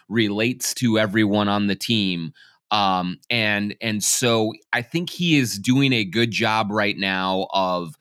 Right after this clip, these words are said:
sort of working on the chemistry aspects of the team and making sure people have a good spirit about them and things like that. Now, the next step for him is to be able to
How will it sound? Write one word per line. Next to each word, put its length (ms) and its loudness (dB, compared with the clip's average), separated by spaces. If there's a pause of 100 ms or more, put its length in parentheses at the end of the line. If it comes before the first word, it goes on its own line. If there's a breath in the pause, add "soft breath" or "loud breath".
(260 soft breath)
sort 400 -2
of 300 -2 (840)
working 400 2
on 140 -2
the 80 -2
chemistry 640 -4
aspects 480 -4
of 120 -6
the 80 -10
team 260 -2
and 100 -2
making 300 -2
sure 560 0 (360 soft breath)
people 240 0
have 140 0
a 40 -6
good 200 -4
spirit 380 2
about 320 0
them 280 2
and 220 -4
things 280 -2
like 240 -4
that. 320 -2 (260 soft breath)
Now, 580 2
the 100 0
next 300 0
step 280 -4
for 180 -4
him 480 -2 (260 soft breath)
is 280 -2
to 120 0
be 240 0
able 260 0
to 640 -2